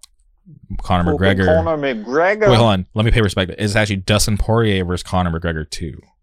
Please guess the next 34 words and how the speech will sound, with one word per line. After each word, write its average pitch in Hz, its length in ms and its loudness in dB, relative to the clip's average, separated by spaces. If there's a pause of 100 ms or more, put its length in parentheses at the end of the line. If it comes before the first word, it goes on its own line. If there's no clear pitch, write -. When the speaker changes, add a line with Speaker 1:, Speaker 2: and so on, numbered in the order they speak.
(200)
Speaker 1:
We 92 80 -8
gotta, 87 300 -4
Speaker 2:
Oh, 107 80 -12
Speaker 1:
we 101 80 -6
Speaker 2:
man. 107 80 2
Speaker 1:
gotta 113 140 2
give 120 140 2
Poirier. 127 500 2
He's 120 200 0
the 120 180 -2
A 123 140 2
side 90 300 2
in 87 60 -4
this 85 160 -4
fight, 73 260 -8
so 85 120 -8
we, 85 120 -6
we 87 140 -8
gotta, 82 260 -6
you 90 180 -6
know, 87 80 -8
give 87 200 -6
him 90 100 -2
that 73 120 -6
love. 87 100 -4
Speaker 2:
That's 127 200 0
gonna 156 140 -4
be 110 60 0
weird. 117 260 2
McGregor 101 400 -2
coming 101 220 -6
out 233 160 -4
<laughs> - 20 -16
second. 214 480 -8